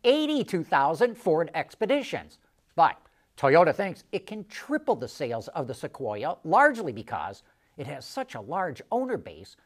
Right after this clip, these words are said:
that's been waiting for the new one. We'll find out if that's really the case later this fall,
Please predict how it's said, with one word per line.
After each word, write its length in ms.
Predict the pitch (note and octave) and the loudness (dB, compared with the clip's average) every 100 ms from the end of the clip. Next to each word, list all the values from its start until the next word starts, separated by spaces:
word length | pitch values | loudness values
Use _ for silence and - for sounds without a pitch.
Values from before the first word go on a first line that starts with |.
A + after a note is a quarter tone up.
| - | -10
that's 160 | F#3+ | -8
been 200 | - F3 | -6 -6
waiting 280 | D#3 D3+ F#3 | -4 -4 -4
for 180 | D#3 E3 | -6 -4
the 100 | F#3+ | 0
new 180 | C4+ C#4+ | 2 2
one. 280 | A#3+ A#2 - _ _ _ _ _ _ | 2 0 -4 _ _ _ _ _ _
We'll 100 | D#3 | -2
find 280 | D3 F#3 F3+ | 4 4 8
out 200 | G3+ G#3 | 10 10
if 140 | F#3 - | 6 4
that's 240 | G3+ - | 2 2
really 240 | G#3+ A3 | 2 2
the 100 | D#3+ | -2
case 300 | - A3+ G#3 | -2 -2 -2
later 240 | G#3 A3 F#3+ | -2 0 0
this 200 | F#3+ - | 0 0
fall, 540 | C4+ C4+ D#3 G2 A2+ | 4 4 4 0 -8